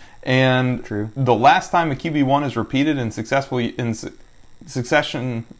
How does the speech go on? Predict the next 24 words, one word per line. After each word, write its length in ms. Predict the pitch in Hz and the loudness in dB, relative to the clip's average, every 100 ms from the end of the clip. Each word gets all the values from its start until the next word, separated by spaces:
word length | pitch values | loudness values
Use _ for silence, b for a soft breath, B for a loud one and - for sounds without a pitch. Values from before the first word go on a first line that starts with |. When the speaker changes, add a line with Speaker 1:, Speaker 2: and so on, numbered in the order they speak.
| - - | -20 -12
Speaker 1:
you 120 | 139 | -4
know, 220 | 110 107 92 - 123 | -2 -2 -6 -8 -6
between 260 | 117 139 131 | -4 -2 -2
two 120 | 131 | -2
seasons 480 | 117 143 139 107 107 | 0 0 2 -2 -4
is 220 | - 107 | -2 2
all 120 | 113 | 4
the 60 | 120 | 4
way 140 | 117 | 4
back 260 | 113 117 110 | 4 2 0
in 120 | 107 | -2
two 140 | 104 139 | 0 2
thousand 320 | 139 127 113 | 2 0 -2
three 240 | 123 127 | -2 0
and 120 | 123 101 | -2 -2
two 140 | 117 | -2
thousand 360 | 113 107 104 98 | 0 0 -4 -6
four 180 | 110 101 | -4 -4
with 100 | 95 | -6
Dante 280 | 98 98 | -8 -8
Culpepper. 560 | 90 87 67 62 60 120 b b b b - | -8 -8 -6 -10 -12 -14 b b b b -6
They 80 | 110 | 2
never 340 | 135 165 165 | 4 4 2
repeat. 460 | 151 - 110 107 | 2 0 -2 -2